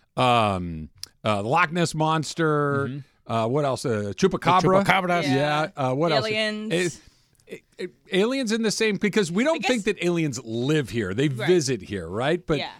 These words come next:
Speaker 1: wouldn't somebody, wouldn't we have found the corpse of a Chupacabra or
Speaker 3: Or a
Speaker 1: a Bigfoot,
Speaker 3: Bigfoot.
Speaker 1: at some
Speaker 3: Yeah, of
Speaker 1: point?
Speaker 3: course.
Speaker 4: Or
Speaker 2: Yeah,
Speaker 4: maybe
Speaker 2: if,
Speaker 4: it's the
Speaker 2: if,
Speaker 4: same
Speaker 2: if
Speaker 4: Bigfoot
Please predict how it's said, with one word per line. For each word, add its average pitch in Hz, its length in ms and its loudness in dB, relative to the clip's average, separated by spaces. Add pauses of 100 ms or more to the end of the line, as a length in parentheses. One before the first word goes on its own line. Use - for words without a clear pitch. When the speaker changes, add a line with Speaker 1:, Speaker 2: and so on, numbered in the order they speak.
(140)
Speaker 1:
wouldn't 302 480 -2
somebody, 175 540 0
wouldn't 233 240 0
we 254 80 0
have 202 100 -2
found 180 400 -2
the 131 200 0 (180)
corpse 151 440 -2
of 147 260 -2
a 131 420 -2
Chupacabra 151 800 0
or 127 220 0
Speaker 3:
Or - 20 0
a 117 80 0
Speaker 1:
a 110 40 -2
Bigfoot, 143 200 0
Speaker 3:
Bigfoot. 160 340 0
Speaker 1:
at 139 100 -6
some 175 140 -2
Speaker 3:
Yeah, - 20 -4
of 143 60 -8
Speaker 1:
point? 175 200 -4
Speaker 3:
course. - 200 -18 (1300)
Speaker 4:
Or 202 100 -6
Speaker 2:
Yeah, 247 80 0
Speaker 4:
maybe 240 180 -2
Speaker 2:
if, 294 60 0
Speaker 4:
it's 294 60 -2 (120)
the - 60 0
Speaker 2:
if, 262 60 2
Speaker 4:
same 247 80 -4
Speaker 2:
if 254 140 -4
Speaker 4:
Bigfoot 262 120 -8